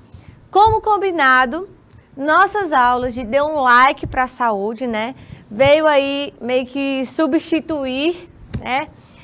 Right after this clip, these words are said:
é, ou contribuir de outra forma aquela disciplina do professor Rafael Marques, né,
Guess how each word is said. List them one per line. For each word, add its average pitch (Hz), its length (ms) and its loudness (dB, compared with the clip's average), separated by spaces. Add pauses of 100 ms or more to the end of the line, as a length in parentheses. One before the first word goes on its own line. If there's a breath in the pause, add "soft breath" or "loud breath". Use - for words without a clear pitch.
(140 soft breath)
é, 247 420 4
ou 294 180 6
contribuir 320 1040 -2
de 247 200 0
outra 277 300 4
forma 262 640 4 (420 soft breath)
aquela 320 400 2
disciplina 330 1040 -4 (300 soft breath)
do 262 120 -6
professor 294 800 2
Rafael 277 680 2
Marques, 226 500 -2
né, 247 300 -4